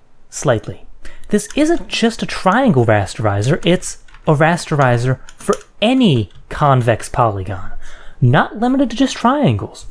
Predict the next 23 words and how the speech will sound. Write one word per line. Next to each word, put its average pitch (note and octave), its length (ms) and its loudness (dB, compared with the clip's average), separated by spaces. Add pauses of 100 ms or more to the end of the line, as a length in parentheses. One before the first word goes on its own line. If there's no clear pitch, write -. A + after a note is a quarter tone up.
(480)
So - 140 0
if F#3 100 2
I G3+ 80 6
wanted F#3+ 320 4
to D#3+ 60 -2
draw D3+ 320 4
an D3+ 180 -4
octagon F#3+ 720 0
or B2 200 4
a G#2+ 40 4
hexagon G3+ 640 2
or C3 220 2 (280)
some C3+ 380 2
crazy C#3+ 760 2 (100)
thirteen-sided C#3 920 0
shape D3 360 0
with D#3+ 140 -10
all C#3 240 4
the D3+ 120 0
edges C3+ 280 0
in A#2 80 0
slightly D3 580 0
awkward C#3+ 440 0